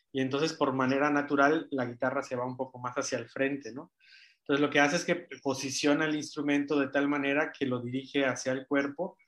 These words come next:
¿no? Y entonces lo integra hacia, hacia el pecho y hacia el cuerpo. Y al momento en el que integra, libera las tensiones aquí y libera algunas tensiones también en esta parte de, de, del antebrazo, ¿no?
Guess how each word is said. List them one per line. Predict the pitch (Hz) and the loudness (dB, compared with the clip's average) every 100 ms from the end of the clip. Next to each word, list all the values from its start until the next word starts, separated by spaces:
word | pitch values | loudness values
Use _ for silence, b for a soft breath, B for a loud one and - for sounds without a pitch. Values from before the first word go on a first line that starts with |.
| _ _ _ | _ _ _
¿no? | 120 127 185 | -6 -4 -2
Y | 135 | 0
entonces | 127 135 156 151 | 0 2 0 2
lo | 135 | 2
integra | 131 127 143 151 135 120 - - | 2 2 2 4 2 0 -2 -12
hacia, | 120 120 - 123 | -10 -8 -2 -2
hacia | 123 117 - 127 | -2 -6 -6 -6
el | 117 | -4
pecho | 135 135 151 | -4 -2 -2
y | 127 | -2
hacia | 113 117 | -4 -8
el | 113 | -6
cuerpo. | - 135 131 - _ B B B - | 0 0 -2 -16 _ B B B 0
Y | |
al | 135 | 2
momento | 135 151 165 | 2 2 0
en | |
el | 156 | 0
que | |
integra, | 160 160 160 170 | 2 4 4 4
libera | 139 135 135 | 4 4 4
las | 131 - | 2 -2
tensiones | 123 120 139 139 135 | -8 -4 -2 -2 -2
aquí | 143 - 208 - _ b b | -4 -4 -6 -6 _ b b
y | - 131 | -4 0
libera | 131 135 135 | 4 4 4
algunas | 131 139 135 | 2 0 -4
tensiones | 123 120 131 131 | -6 -4 -4 -4
también | 131 123 127 | -4 -2 -2
en | 123 | -4
esta | 123 - 127 | -6 -6 -4
parte | 120 - - 123 | -2 -4 -6 -6
de, | 117 117 | -6 -10
de, | 123 120 113 | -12 -12 -10
del | 117 117 | -12 -12
antebrazo, | 113 120 117 127 127 107 | -12 -10 -2 -2 -2 -10
¿no? | 120 | -18